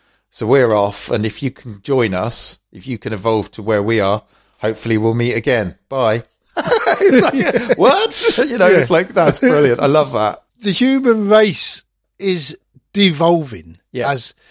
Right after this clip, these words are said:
Speaker 1: Yeah.
Speaker 2: technology is evolving.
Speaker 1: Yeah,
Speaker 2: And
Speaker 1: absolutely.
Speaker 2: it is happening.
Speaker 1: Yeah, it
Speaker 2: And
Speaker 1: is.
Speaker 2: I mean, even to the extent that, like,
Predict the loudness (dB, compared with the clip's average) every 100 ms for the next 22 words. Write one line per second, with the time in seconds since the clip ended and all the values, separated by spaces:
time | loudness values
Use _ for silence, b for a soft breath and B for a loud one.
0 | -12 -6 -4 -2 2 2 2 -4 -8 -6
1 | -8 -8 -10 -12 -10 -12 -16 -20 -12 -8
2 | -6 -8 -10 -10 -4 0 4 4 2 0
3 | -8 -12 -20 -20 _ -6 -4 -2 0 2
4 | 2 2 -2 -4 -2 -2 -2 -6 -2 -2
5 | 0 -4 -4